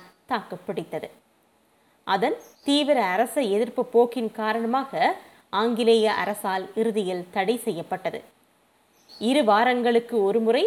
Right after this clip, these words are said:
பத்து பக்கங்களில் வெளியான முனியாண்டி ஒரு சில்லிங்குக்கு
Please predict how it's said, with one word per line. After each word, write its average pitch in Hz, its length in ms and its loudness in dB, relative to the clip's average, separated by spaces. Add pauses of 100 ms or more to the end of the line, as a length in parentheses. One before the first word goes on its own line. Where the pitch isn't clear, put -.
(140)
பத்து 240 300 0
பக்கங்களில் 247 720 -2
வெளியான 226 400 0 (420)
முனியாண்டி 240 580 0 (680)
ஒரு 294 160 4 (140)
சில்லிங்குக்கு 349 640 0